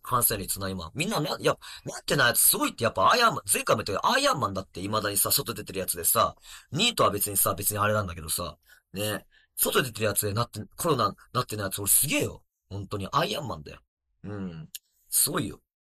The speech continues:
うん。もう絶対なんかの抗-、抗体、無敵の抗体、そう、免疫、抗体を持ってるってことしか思えない。免疫あるんかな？うん、そうそう。あ、静止アーカー、ありがとうございます。アイアンマン、アイアンマン、そう。ありがとうございます。一回もなってないです。いや、すごい、すごい、すごい。外出てるやつよね。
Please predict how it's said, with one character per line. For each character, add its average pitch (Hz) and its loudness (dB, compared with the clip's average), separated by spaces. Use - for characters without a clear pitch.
う 98 -6
ん。 - -2
も 107 -6
う - -2
絶 143 2
対 208 2
な 202 4
ん 214 -6
か 117 2
の 101 -6
抗-、 135 0
抗 180 2
体、 160 2
無 139 4
敵 196 0
の 180 0
抗 165 -4
体、 156 2
そ 117 4
う、 113 -2
免 135 2
疫、 - -8
抗 196 -2
体 196 4
を 175 2
持 170 -2
っ - -6
て 110 -2
る - -6
っ - -14
て - -16
こ 87 -10
と 98 -4
し - 2
か 95 -4
思 131 0
え 107 0
な 85 -10
い。 - -20
免 175 2
疫 170 4
あ 156 8
る 123 2
ん 95 -4
か 90 -8
な？ - -14
う 98 2
ん、 - -14
そ - -4
う 82 -10
そ 82 -12
う。 - -18
あ、 - 4
静 233 2
止 240 4
ア 233 2
ー - -8
カ 180 6
ー、 - 8
あ 170 6
り 156 2
が 143 6
と 139 8
う - 2
ご 131 2
ざ 120 4
い 98 0
ま - -6
す。 - -20
ア 147 6
イ 139 6
ア 113 6
ン 107 -4
マ 101 0
ン、 - 2
ア 107 4
イ 107 2
ア 101 0
ン 95 -4
マ 78 -10
ン、 73 -14
そ - -6
う。 78 -12
あ - -14
り - -20
が - -
と - -20
う - -4
ご 117 4
ざ 98 -6
い - -4
ま - -4
す。 - -4
一 147 -4
回 240 0
も 226 4
な 233 4
っ 226 -4
て - -2
な 101 2
い - 0
で - 2
す。 127 0
い - 4
や、 117 4
す - 4
ご 196 4
い、 - 4
す - 2
ご 107 0
い、 - -2
す - 0
ご - -4
い。 - -2
外 123 2
出 107 -4
て - -6
る 90 -2
や 80 -6
つ - -4
よ 80 -8
ね。 92 -8